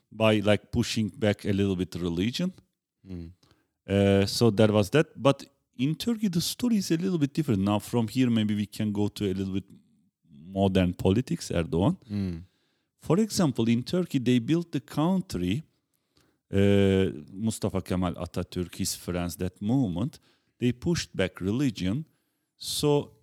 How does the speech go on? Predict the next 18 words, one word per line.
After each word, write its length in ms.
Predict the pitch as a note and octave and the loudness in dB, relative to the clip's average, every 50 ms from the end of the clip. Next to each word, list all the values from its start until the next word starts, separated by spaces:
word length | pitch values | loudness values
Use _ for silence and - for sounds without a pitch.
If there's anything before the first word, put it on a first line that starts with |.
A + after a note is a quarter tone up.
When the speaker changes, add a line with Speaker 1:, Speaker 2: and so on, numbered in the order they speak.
| _ _ _ _ - | _ _ _ _ -10
Speaker 1:
it 260 | C#3+ D3 - - - | -10 -8 -8 -8 -4
wasn't 360 | F#3+ G3+ G3+ G3+ G3 F3+ D#3+ - _ _ _ _ _ _ _ _ _ _ - | 0 2 2 4 2 2 0 -2 _ _ _ _ _ _ _ _ _ _ -4
li-, 320 | A#2 A#2+ B2 B2+ C#3 - - | -2 0 2 2 2 2 4
allowed 560 | B2 A#2+ A#2+ A#2+ B2+ C3 C3+ D3 D#3+ E3+ - - F#2+ - _ _ - | 4 6 6 8 8 8 8 6 4 0 -6 -10 -12 -12 _ _ -6
to 160 | - - - - - | -6 -6 -4 0 2
enter 400 | C#3 D3+ D#3+ C#3 - - C#3 B2+ - - | 2 2 2 2 2 2 0 0 0 2
a 80 | A#2+ | 2
university 680 | B2 A#2+ A#2+ B2+ C3 C#3 D3+ C#3 B2+ A2+ - - - C3 | 4 6 6 6 6 4 4 4 4 2 2 0 0 0
with 320 | A#2+ B2 A#2+ - - - - | 2 0 0 -2 -6 -8 -2
turban, 600 | - - D#3 C#3+ B2 G2 G2 F2+ E2 D#2+ F2+ F2+ - _ - | 2 2 4 4 4 2 0 0 -2 -4 -8 -10 -14 _ -10
this 240 | - G2+ F#2+ A2+ A2+ | -8 -6 -6 -6 -4
Speaker 2:
Mm. 60 | A2+ | -4
Speaker 1:
head 240 | G#2+ G#2+ - _ - | -4 -4 -6 _ -4
thing, 220 | A2 G#2+ C3 - - _ _ _ - | -2 -2 -2 -2 -6 _ _ _ -14
Speaker 2:
Mm. 240 | G#2 G#2 G2 G2 G#2 - _ _ _ _ _ | -12 -10 -10 -10 -10 -14 _ _ _ _ _
Speaker 1:
for 460 | - - - - C#3 C#3 C3+ C3 B2+ A#2+ B2+ - - - - - _ _ _ _ | -20 -16 -10 -6 -4 -2 -2 -4 -6 -8 -14 -20 -20 -20 -20 -20 _ _ _ _
up 280 | - - A2+ A2+ - C3+ | -14 -12 -10 -4 0 2
until, 400 | C#3 C3+ C3+ - - D3 C#3 | 2 2 2 2 0 0 0